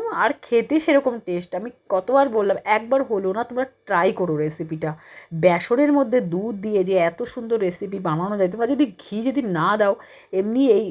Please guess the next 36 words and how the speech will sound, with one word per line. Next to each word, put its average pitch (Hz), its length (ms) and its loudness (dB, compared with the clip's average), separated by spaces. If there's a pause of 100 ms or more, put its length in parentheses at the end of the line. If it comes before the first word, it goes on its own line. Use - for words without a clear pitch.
(180)
ইয়ে 208 280 0
করেও 269 200 4
বানাতে 175 380 0
পারো। 156 260 -2 (400)
হ্যাঁ, 294 280 2 (320)
তোমরা 240 160 0
একটু 233 160 -2
ভেজে 202 400 2 (340)
তারপর 233 260 2
দুধ 254 240 0
ঢেলে 214 280 2
দিয়ে 233 140 2
ব্যাস 240 180 2 (240)
ঘিটা 226 260 0 (100)
স্কিপ 254 340 -8
করতে 226 200 0
পারো, 220 100 2
কিন্তু 285 260 -4
ঘি 226 160 -8 (100)
না 247 220 4
দিলে 240 220 0
না 262 120 -2
সেই 240 380 -2 (360)
টেস্টটা 220 380 -4 (120)
আসবে 180 360 0
না, 135 100 -6 (560)
ঠিক 277 100 -4
আছে? 392 220 0 (460)
এর 196 100 -4
জন্য 240 180 -2 (120)
ঘি 202 260 -6
তো 285 100 2 (160)
অবশ্যই, 220 440 -2
উম, 196 300 -10 (260)
দেবে, 208 220 2
তাহলেই 208 340 2